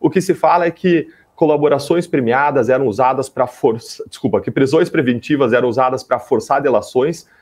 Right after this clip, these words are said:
mas quando a gente vai olhar os dados, a gente vê que os dados desmentem essas alegações. Basta você ver que mais de setenta, oitenta por cento das colaborações foram feitas com réus soltos.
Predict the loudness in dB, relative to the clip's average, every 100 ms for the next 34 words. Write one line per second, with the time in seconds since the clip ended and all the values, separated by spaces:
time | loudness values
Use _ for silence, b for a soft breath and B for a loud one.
0 | b -4 -2 0 0 0 0 0 0 0
1 | 0 0 -2 -4 -8 -6 -4 -2 -2 0
2 | 0 0 0 -2 -2 -2 0 0 -2 -2
3 | 0 0 0 -2 -4 -8 -8 -18 _ _
4 | _ -2 -2 -2 -6 -4 -4 -4 -4 -4
5 | -2 -2 0 0 2 0 -2 -4 -2 0
6 | -2 0 -2 -2 -2 -2 -2 -4 -4 -4
7 | -4 -4 -2 0 0 -2 -2 -2 -2 -4
8 | -4 -6 -8 -4 -2 -2 0 0 -2 -6
9 | -20